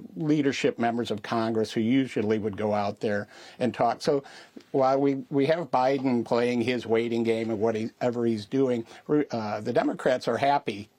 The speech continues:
when they watch what's going on with the Republicans right now. They, they want them to totally bloody each other and make it easier for Joe Biden.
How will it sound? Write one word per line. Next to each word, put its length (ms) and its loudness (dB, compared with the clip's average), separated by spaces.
when 140 0
they 120 2
watch 340 0
what's 220 -4
going 280 0
on 220 -4
with 140 -10
the 60 -4
Republicans 680 -4
right 240 -4
now. 160 -4
They, 160 2
they 160 4
want 320 2
them 280 0
to 140 -6
totally 480 2
bloody 340 2
each 320 2
other 320 2
and 140 2
make 240 0
it 80 0
easier 560 2
for 160 -2
Joe 260 0
Biden. 580 0